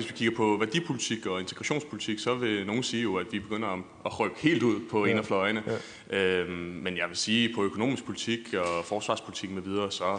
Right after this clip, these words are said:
Speaker 1: forholder
Speaker 2: Ja.
Speaker 1: vi os ret... Øh,
Speaker 2: Okay. Yes. Og her sidder Emil Ibsen, som jo ej-, aldrig kunne finde på at gå ind i politik.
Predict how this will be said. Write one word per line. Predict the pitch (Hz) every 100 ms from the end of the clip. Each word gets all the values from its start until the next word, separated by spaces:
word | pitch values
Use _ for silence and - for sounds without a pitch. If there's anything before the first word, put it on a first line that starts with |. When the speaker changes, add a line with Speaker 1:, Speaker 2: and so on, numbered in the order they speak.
| -
Speaker 1:
forholder | - 101 101 135
Speaker 2:
Ja. |
Speaker 1:
vi | 90
os | 87 -
ret... | - - 95
Øh, | 87 - -
Speaker 2:
Okay. | 180 175 151 - - - - - - - - - - -
Yes. | 196 240 - - - - - -
Og | 143
her | 202 175
sidder | 208 196
Emil | 185 175
Ibsen, | 208 - 214
som | - 170
jo | 165 160
ej-, | 147 139 170 175
aldrig | 143 170 202
kunne | 180
finde | 165
på | 180 180
at |
gå | 175
ind | 175
i | 175
politik. | 160 147 175